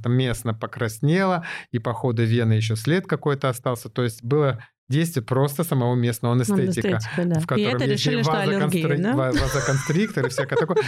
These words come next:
Speaker 1: Решили, в общем, что это
Speaker 2: Прекрасно.
Speaker 1: аллергия. Ну и пролечили ребёнка тогда под наркозом. Тут, ну, это не у нас была, и тут они обращаются к нам. И вот, а, анестезиолог звонит мне, что делать. Я говорю: "Ну что,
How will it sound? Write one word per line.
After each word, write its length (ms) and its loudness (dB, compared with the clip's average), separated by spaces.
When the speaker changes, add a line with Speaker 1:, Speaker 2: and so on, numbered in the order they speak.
Speaker 1:
Решили, 380 2
в 80 2
общем, 220 2
что 140 2
это 160 0
Speaker 2:
Прекрасно. 160 0
Speaker 1:
аллергия. 680 2
Ну 180 2
и 160 2
пролечили 520 2
ребёнка 400 0
тогда 300 -2
под 180 -2
наркозом. 480 0
Тут, 240 -2
ну, 120 2
это 160 -6
не 120 2
у 40 4
нас 200 2
была, 240 0
и 60 -4
тут 200 -2
они 160 0
обращаются 520 -6
к 60 -8
нам. 180 0
И 80 2
вот, 280 0
а, 640 0
анестезиолог 680 -4
звонит 320 0
мне, 100 0
что 180 -6
делать. 240 -8
Я 80 -4
говорю: 180 -6
"Ну 140 -6
что, 340 -6